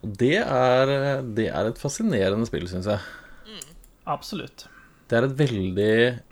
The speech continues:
Speaker 1: veldig deilig spill å spille. For det er liksom så, det er så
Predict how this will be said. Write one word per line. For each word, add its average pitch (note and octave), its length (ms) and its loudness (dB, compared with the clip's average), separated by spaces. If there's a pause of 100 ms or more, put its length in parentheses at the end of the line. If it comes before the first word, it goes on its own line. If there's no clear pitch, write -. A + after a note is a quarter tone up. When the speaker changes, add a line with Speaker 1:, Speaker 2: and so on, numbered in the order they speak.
(400)
Speaker 1:
veldig A2+ 520 -2
deilig G2+ 440 0
spill G2+ 220 -2
å G#2+ 60 -2
spille. A2+ 320 0 (1700)
For - 80 -8
det A#2 60 0
er A#2 80 0
liksom G#2 180 -4
så, A2+ 160 -2
det G#2 160 0
er F#2 80 -2
så F#2 140 -6